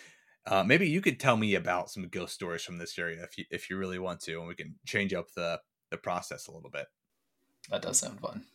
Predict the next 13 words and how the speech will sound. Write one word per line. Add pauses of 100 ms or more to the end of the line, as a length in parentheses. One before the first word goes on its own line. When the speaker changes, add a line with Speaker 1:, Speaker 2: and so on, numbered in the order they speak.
(880)
Speaker 1:
So
after
this
period,
we
see
Britain
change
hands
quite
a
few
times,